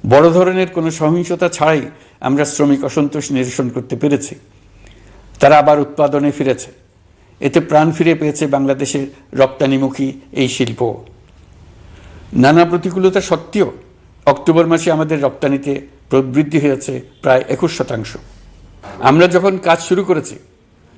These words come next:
দেশের অর্থনীতি ছিল বিপর্যস্ত, বৈদেশিক মুদ্রার রিজার্ভ ছিল তলানিতে।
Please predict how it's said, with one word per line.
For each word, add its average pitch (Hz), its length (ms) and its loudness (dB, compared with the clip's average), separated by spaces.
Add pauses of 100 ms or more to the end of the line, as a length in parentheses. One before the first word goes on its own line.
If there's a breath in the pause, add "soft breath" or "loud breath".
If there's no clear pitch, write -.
(320 soft breath)
দেশের 156 320 4
অর্থনীতি 190 560 -2
ছিল 165 260 0 (200)
বিপর্যস্ত, 131 680 -2 (920 soft breath)
বৈদেশিক 175 480 0
মুদ্রার 170 380 2
রিজার্ভ 147 360 0
ছিল 147 300 -6 (120)
তলানিতে। 135 480 -2